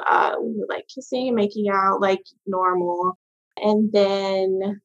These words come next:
he started undressing me, and, uh, he started to finger me, which was normal, like,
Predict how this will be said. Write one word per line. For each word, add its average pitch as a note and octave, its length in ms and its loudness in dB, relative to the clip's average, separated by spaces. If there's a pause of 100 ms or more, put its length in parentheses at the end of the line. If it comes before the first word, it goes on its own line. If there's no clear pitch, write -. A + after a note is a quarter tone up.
(300)
he G3+ 720 2
started A3+ 340 -2
undressing G#3+ 580 -2
me, G#3 520 -2 (400)
and, G3 580 -2
uh, G#3+ 300 -2 (180)
he G#3 160 -6
started A3+ 400 -4
to A#3 160 -4
finger E4 380 -2
me, - 240 -16 (240)
which A#3 480 4
was F4+ 200 4
normal, A3+ 480 2
like, G#3 200 4